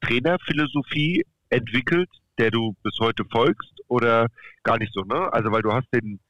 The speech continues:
den Verein, also ich finde es ganz spannend, ne? Weil du schon sehr aktiv in dem Verein warst, aber gleichzeitig ja auch mit durchaus bekannten Leuten den,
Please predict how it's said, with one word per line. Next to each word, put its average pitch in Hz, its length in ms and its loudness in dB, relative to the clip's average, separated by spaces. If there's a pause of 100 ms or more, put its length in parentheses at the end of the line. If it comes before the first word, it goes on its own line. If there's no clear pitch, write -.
(280)
den 110 160 -2
Verein, 98 200 2
also 98 120 0
ich - 120 -2
finde 123 140 -10
es - 60 -20
ganz 98 200 -4
spannend, 110 260 -2
ne? 98 100 0
Weil 113 140 0
du 98 100 -4
schon 95 440 -6 (240)
sehr 104 180 2
aktiv 127 460 -4
in 110 60 -16
dem 98 300 -8
Verein 113 300 0
warst, 131 220 0
aber 101 240 0
gleichzeitig 107 500 0 (480)
ja 95 140 2
auch 95 180 0
mit 101 160 -6
durchaus 113 360 -2
bekannten 107 360 -2
Leuten 104 380 0
den, 92 340 -2